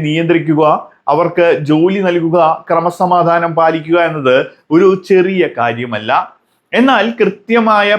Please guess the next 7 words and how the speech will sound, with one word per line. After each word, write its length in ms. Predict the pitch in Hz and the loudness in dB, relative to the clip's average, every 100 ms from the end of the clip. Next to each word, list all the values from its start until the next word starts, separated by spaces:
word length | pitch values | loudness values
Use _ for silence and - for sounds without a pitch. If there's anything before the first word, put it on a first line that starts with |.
| 208 | 0
പ്ലാനിങ്ങിലൂടെ 800 | 175 175 175 185 196 185 143 110 110 - _ _ 185 | 0 0 0 -2 0 2 2 0 -2 -10 _ _ -2
ആ 20 | 240 - - 156 | -2 -4 -6 -2
മാൻ 260 | 165 202 208 - | 0 -2 -2 0
പവറിനെ 480 | 196 190 170 160 165 165 | 2 0 -2 -4 -4 -4
തങ്ങളുടെ 440 | 165 170 165 165 165 180 | -2 -2 0 0 -2 -6
ശക്തിയാക്കി 600 | 170 - 220 214 196 196 165 | -8 -4 0 0 0 -2 0
മാറ്റാൻ 420 | 160 165 135 | 0 -2 -4